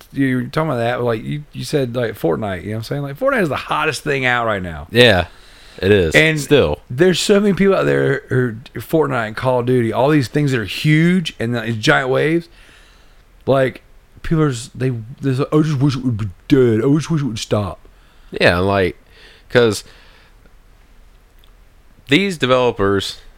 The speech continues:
Speaker 2: and these people work tirelessly or however you say it, they work, you know, night after night, almost seven days a week to
Speaker 1: Mm-hmm.
Speaker 2: give people content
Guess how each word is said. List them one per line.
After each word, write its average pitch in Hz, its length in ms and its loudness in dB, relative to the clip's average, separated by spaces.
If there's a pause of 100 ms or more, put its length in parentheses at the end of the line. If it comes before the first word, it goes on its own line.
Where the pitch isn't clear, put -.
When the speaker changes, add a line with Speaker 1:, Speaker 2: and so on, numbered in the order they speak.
(120)
Speaker 2:
and 92 120 -6
these 101 140 0
people 92 460 -2 (1200)
work 101 340 0 (1200)
tirelessly 90 760 2 (480)
or 85 140 -4
however 85 220 0
you 78 140 -4
say 73 240 -6
it, - 120 -12 (1400)
they 113 280 4
work, 135 480 0 (920)
you 92 260 -2
know, 82 220 0
night 95 280 0
after 101 260 0
night, 85 360 -2 (340)
almost 98 340 -2 (180)
seven 110 440 0
days 113 240 2
a 110 40 -2
week 87 320 -2 (120)
to 90 120 -2
Speaker 1:
Mm-hmm. 85 180 -8
Speaker 2:
give 95 580 2
people 92 320 -4
content 87 600 -6